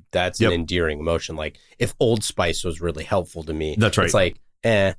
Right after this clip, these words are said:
Speaker 1: but they're super funny with their ads and, like,
Speaker 2: Right.
Speaker 1: get to know your smelf and all that stuff,
Speaker 2: Right, right.
Speaker 1: right? So it's, like, authentic and feels,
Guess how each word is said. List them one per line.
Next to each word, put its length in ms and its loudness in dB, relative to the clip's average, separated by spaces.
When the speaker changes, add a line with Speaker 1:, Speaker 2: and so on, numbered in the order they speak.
Speaker 1:
but 260 2
they're 200 2
super 360 -2
funny 300 0
with 160 -4
their 160 0
ads 380 -2
and, 60 -4
like, 80 4
Speaker 2:
Right. 200 2
Speaker 1:
get 160 -2
to 100 -8
know 100 2
your 160 -2
smelf 500 -2
and 100 -4
all 120 -2
that 140 -12
stuff, 140 2
Speaker 2:
Right, 120 0
right. 80 -4
Speaker 1:
right? 200 0
So 140 2
it's, 120 -4
like, 200 -2
authentic 680 -4
and 100 -14
feels, 400 -6